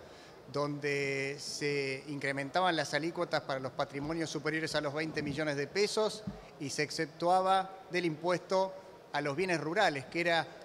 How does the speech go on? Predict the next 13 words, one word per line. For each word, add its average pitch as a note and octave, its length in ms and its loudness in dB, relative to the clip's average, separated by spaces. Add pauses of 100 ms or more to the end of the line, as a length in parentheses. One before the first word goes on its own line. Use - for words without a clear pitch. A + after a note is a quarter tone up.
(160)
una F3 220 0
forma F#3 400 2
de D#3 60 4
darle D#3+ 440 2 (380)
un E3+ 120 2
alivio E3+ 380 4
fiscal E3 360 2
al D3+ 140 2
campo D#3+ 500 2 (380)
en D3 140 0
esta D3+ 640 0
coyuntura D3 640 0
difícil. C#3+ 560 -2